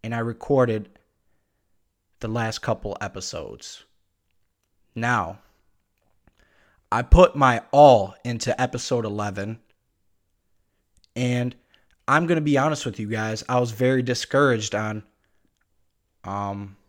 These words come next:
what came from it. I'm not mad, I'm just telling you guys what's going on. So, I kind of put myself into a hole where I was like, "Fuck it. I don't want to do this right now.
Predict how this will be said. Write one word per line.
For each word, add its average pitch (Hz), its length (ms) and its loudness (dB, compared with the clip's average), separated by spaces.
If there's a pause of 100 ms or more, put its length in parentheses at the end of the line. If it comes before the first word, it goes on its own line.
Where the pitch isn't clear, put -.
(380)
what 120 220 -6
came 147 300 -4
from 101 260 -8
it. - 320 -14 (880)
I'm 143 80 -4
not 123 180 0
mad, 107 280 -4
I'm 107 120 -8
just 104 180 -10
telling 120 280 -6
you 95 80 -8
guys 95 280 -8
what's 98 140 -16
going 98 260 -8
on. 107 220 -8 (1700)
So, 120 600 -2 (600)
I 113 100 -4
kind 139 300 0
of 123 320 -4
put 156 160 0
myself 135 440 0
into 117 200 -4
a 110 40 -4
hole 131 300 6
where 117 160 4
I 113 40 0
was 113 120 -4
like, 110 160 -6
"Fuck - 380 -4
it. - 120 -16 (720)
I 117 200 -6
don't 131 360 -4
want 117 400 -6
to 120 120 -8
do 117 160 -4
this 117 240 -4
right 110 180 -4
now. 110 360 -10